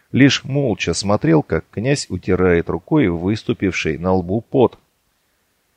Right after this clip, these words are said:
«Ого, хорошо зафиксированный пациент в анестезии не нуждается».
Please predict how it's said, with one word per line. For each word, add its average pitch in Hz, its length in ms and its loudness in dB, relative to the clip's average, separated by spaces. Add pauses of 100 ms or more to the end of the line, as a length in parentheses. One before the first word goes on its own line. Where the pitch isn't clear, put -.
(320)
«Ого, 147 640 6 (120)
хорошо 139 800 6
зафиксированный 123 1080 4
пациент 123 840 4
в 101 160 4
анестезии 101 920 2
не 156 160 2
нуждается». 90 1120 2